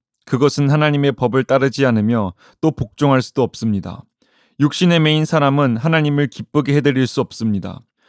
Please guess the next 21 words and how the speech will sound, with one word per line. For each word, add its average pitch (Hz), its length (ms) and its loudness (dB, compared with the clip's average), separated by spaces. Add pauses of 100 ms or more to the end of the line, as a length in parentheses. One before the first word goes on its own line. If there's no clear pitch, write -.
(240)
그러나 143 480 2
하나님의 156 440 2
영이 123 520 2
여러분 135 420 2
안에 135 220 0
살아계시면 123 880 -2 (300)
여러분은 139 560 2
육신 147 340 -2
안에 143 180 2
있지 139 260 -4
않고 110 520 -2
성령 170 500 0
안에 143 140 0
있습니다. 98 640 -6 (360)
누구든지 131 520 2
그리스도의 131 580 -2
영이 123 240 4
없으면 117 580 0 (340)
그리스도의 127 520 0
사람이 131 420 0
아닙니다. 107 640 0